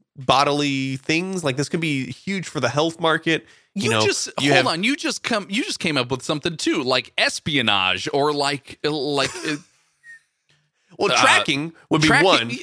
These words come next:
Speaker 2: track, yeah, tracking is one, but also, like, unknowingly ingesting a computer that maybe
Speaker 1: Oh, yeah, you're right.
Speaker 2: stays in your body forever.
Speaker 1: Yeah, I'm, I'm giving, I'm giving the, the evil spies out there lots of ideas here. Uh, just infiltrate I B M, steal some of these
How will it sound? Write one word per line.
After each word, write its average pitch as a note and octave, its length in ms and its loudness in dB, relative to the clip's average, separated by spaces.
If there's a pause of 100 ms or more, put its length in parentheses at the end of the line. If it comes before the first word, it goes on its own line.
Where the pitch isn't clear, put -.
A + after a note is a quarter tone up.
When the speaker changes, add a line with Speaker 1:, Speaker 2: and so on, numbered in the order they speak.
Speaker 2:
track, A4+ 320 -2
yeah, C#4 400 2
tracking C#4+ 320 -2
is F#3 100 -2
one, B3+ 160 0
but G3+ 120 -2
also, A3+ 320 0
like, C#3+ 340 -2
unknowingly G#3 920 -2
ingesting E3 720 -2
a G3 80 -2
computer A3 680 -2 (360)
that D3 260 0 (100)
maybe C#3 420 0
Speaker 1:
Oh, A#2+ 200 6
yeah, A2 300 2
you're A2 180 2
right. A2 80 4
Speaker 2:
stays D#3 280 0
in E3 160 -2
your D#3 140 0
body C#3 380 0
forever. C#3+ 640 -2 (760)
Speaker 1:
Yeah, D3+ 160 4
I'm, D#3+ 140 2
I'm F3+ 140 0
giving, F#3 300 -2 (140)
I'm D#3+ 160 2
giving E3+ 300 0
the, C3+ 300 2
the B2 200 0
evil C#3+ 220 0
spies B2+ 400 2
out A2 160 2
there A2+ 140 4
lots B2 240 2
of A#2 80 -2
ideas A2 380 2
here. G#2 200 0 (300)
Uh, A2 180 2
just B2 240 -4
infiltrate D#3 480 0
I C3+ 100 4
B A#2+ 160 -2
M, A2 120 0
steal D3 240 -2
some D3+ 120 -2
of C#3 40 0
these B2+ 240 -2